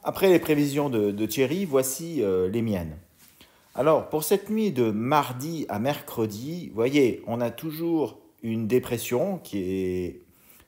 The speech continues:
euh, centrée entre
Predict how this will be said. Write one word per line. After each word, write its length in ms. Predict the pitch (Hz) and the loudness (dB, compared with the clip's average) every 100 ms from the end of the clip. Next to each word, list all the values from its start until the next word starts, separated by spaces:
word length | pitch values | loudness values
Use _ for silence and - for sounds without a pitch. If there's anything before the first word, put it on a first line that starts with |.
| _ _ _ - | _ _ _ -16
euh, 280 | 92 85 76 | -12 -10 -8
centrée 920 | - 120 110 - - 117 120 - - _ _ _ _ _ - | -4 -2 -2 -2 0 0 0 -8 -20 _ _ _ _ _ -2
entre 800 | 147 139 - - 117 113 107 | -2 -2 -8 -4 2 2 2